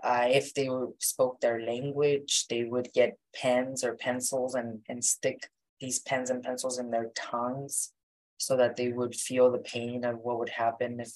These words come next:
they did not listen. So there was a deep, serious trauma that these children went through to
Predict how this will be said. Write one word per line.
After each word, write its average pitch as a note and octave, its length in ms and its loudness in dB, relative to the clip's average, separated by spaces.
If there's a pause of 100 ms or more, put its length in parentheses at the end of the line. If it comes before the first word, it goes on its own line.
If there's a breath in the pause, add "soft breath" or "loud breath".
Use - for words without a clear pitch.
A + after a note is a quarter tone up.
they A#2 260 -4
did A#2+ 140 -4
not G#2 260 -8
listen. B2+ 520 -4 (500)
So C#3 160 -2
there C3 160 6
was C3 180 0
a C#3 360 2 (140)
deep, B2+ 400 -6 (100)
serious C3 680 0
trauma B2 800 0
that A#2 200 2
these B2 200 -4
children B2 540 -2
went B2 340 0
through B2 300 -4 (600)
to B2+ 460 0